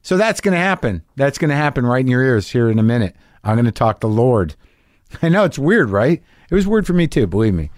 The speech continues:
Felt a little nervous, you know? It's a little generational difference. But, uh, I can, I can hang with the, the youngsters, with the folks, the young people. I can.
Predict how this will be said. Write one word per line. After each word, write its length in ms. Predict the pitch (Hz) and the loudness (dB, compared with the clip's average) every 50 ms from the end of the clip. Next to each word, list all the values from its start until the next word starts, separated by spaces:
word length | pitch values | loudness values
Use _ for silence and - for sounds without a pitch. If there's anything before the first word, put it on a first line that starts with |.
| - - - - - - - | -20 -20 -18 -18 -18 -18 -12
Felt 240 | - - 131 127 - | -8 -6 -4 -2 0
a 40 | |
little 140 | 135 135 127 | 0 2 2
nervous, 560 | 120 123 135 139 117 85 76 - - - - - - - - - - - _ - | 2 2 2 0 0 -2 -4 -8 -10 -14 -16 -20 -20 -20 -20 -20 -20 -20 _ -8
you 120 | 101 98 104 | -4 -2 -2
know? 300 | 107 120 147 180 165 - - - - - _ - - - - _ - - - | 0 0 -2 -2 -4 -6 -10 -20 -20 -20 _ -20 -20 -20 -20 _ -20 -20 -20
It's 140 | - - - | -10 -4 -2
a 20 | |
little 140 | 196 185 165 | 0 0 0
generational 760 | 139 170 196 180 175 170 180 180 175 - - 175 170 156 139 | 0 0 2 2 2 2 2 2 0 0 0 -2 -2 0 0
difference. 640 | 147 202 190 - 214 151 104 82 - - - - _ _ _ _ _ _ _ _ _ _ _ _ _ _ | 0 -2 -2 0 -2 -2 -4 -6 -8 -12 -14 -16 _ _ _ _ _ _ _ _ _ _ _ _ _ _
But, 280 | - 165 156 147 - - | -2 -2 -2 -2 0 0
uh, 300 | 170 160 151 151 151 - | 2 4 4 4 2 2
I 140 | - 156 202 | 0 -4 -4
can, 220 | 202 - 269 240 - | -4 -2 -4 -4 -2
I 160 | - 190 226 | -2 -4 -4
can 160 | - 269 233 | -2 -2 0
hang 260 | 202 208 214 202 190 | 0 0 2 2 2
with 140 | 175 165 - | 0 0 0
the, 260 | - 135 123 117 107 - _ - - - - | 0 0 0 0 -2 -4 _ -20 -20 -14 -6
the 80 | - 117 | -4 -2
youngsters, 580 | 123 131 135 143 - - - 156 156 165 151 | 0 0 0 0 -2 -2 0 0 0 0 0
with 140 | - 135 - | -2 -4 -4
the 80 | - - | -6 -6
folks, 480 | - - 135 139 160 160 - - - - - - - | -2 0 0 0 0 -2 -6 -14 -16 -18 -20 -12 -6
the 80 | 123 127 | -2 0
young 240 | 139 139 143 139 | 0 0 0 -2
people. 540 | - - - 151 147 117 160 160 156 - - _ _ _ _ _ _ _ _ _ _ _ - | 0 0 0 0 0 0 0 0 -2 -2 -6 _ _ _ _ _ _ _ _ _ _ _ -8
I 100 | - 120 | -8 -6
can. 580 | 107 - - 214 202 190 175 147 113 92 73 | -6 -2 -2 0 0 0 -2 -2 -4 -6 -8